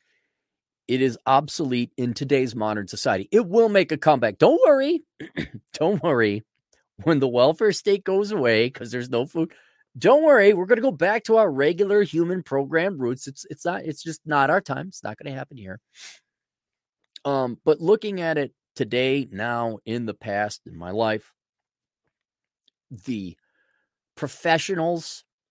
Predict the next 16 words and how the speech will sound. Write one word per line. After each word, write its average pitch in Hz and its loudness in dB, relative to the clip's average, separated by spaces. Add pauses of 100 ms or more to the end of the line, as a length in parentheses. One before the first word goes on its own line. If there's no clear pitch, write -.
(120)
the 104 -6
lawyers 131 0
who 139 -8
do 117 -6
divorce 107 -6
law, 135 -2 (340)
this 131 -12
guy 139 0
was 113 -4
married 110 -4
himself. 131 -6 (920)
And 131 -2
I 127 -2
think 131 -6
this 117 -8
little 104 -2